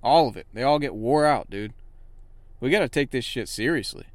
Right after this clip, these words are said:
We gotta take our health seriously. I guess yoga is probably the best workout for mechanics, but,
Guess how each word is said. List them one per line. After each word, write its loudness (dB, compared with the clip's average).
We -16
gotta 4
take -4
our -4
health -2
seriously. -4
I -8
guess -2
yoga 2
is -4
probably -2
the -6
best -2
workout -4
for -14
mechanics, -12
but, -10